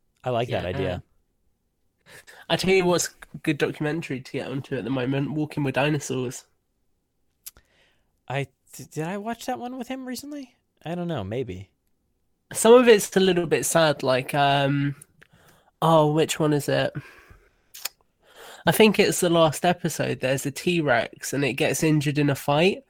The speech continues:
Speaker 2: and you basically see how, like, natural selection, it ends up not surviving. So it's a little bit sad at times.
Speaker 1: I don't know if it was
Speaker 2: Um,
Speaker 1: that, but we watched something with an Allosaurus. It was like a,
Speaker 2: Was
Speaker 1: a
Speaker 2: it the
Speaker 1: young
Speaker 2: Ballad of Big Al?
Speaker 1: Uh, what?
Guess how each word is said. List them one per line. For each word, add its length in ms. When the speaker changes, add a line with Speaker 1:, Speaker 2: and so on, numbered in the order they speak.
Speaker 2:
and 160
you 80
basically 600
see 280
how, 180
like, 240
natural 440
selection, 560
it 80
ends 320
up 120
not 240
surviving. 840
So 220
it's 160
a 60
little 260
bit 180
sad 340
at 100
times. 640
Speaker 1:
I 80
don't 120
know 100
if 140
it 80
was 100
Speaker 2:
Um, 120
Speaker 1:
that, 440
but 160
we 100
watched 280
something 540
with 240
an 260
Allosaurus. 960
It 40
was 100
like 160
a, 140
Speaker 2:
Was 140
Speaker 1:
a 40
Speaker 2:
it 80
the 60
Speaker 1:
young 80
Speaker 2:
Ballad 340
of 80
Big 160
Al? 320
Speaker 1:
Uh, 160
what? 280